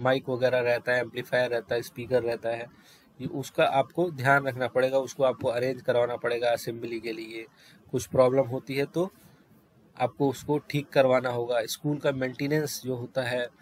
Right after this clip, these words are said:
वो उसके observation में होता है टीजीटी डब्ल्यू ई के लिए। लेक-, लेकिन confuse मत होइए, कोई financial power नहीं होती इसके पास।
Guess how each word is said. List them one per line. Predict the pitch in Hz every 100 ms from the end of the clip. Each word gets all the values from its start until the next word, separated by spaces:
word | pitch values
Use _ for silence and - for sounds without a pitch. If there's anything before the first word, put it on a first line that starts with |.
| - _ _
वो | 131 139 143
उसके | 135 - -
observation | 135 120 131 127 120 131
में | 123
होता | 123 117
है | 123
टीजीटी | 117 120 127 127
डब्ल्यू | 120 117 123 123
ई | 110
के | 123
लिए। | 117 123
लेक-, | 139 - 135 131
लेकिन | 131 131 143
confuse | 135 127 147 139
मत | 143 127
होइए, | 143 180
कोई | 143 139
financial | 135 131 131 143
power | 123 123 127
नहीं | 127 127
होती | 120 -
इसके | 127 -
पास। | 123 143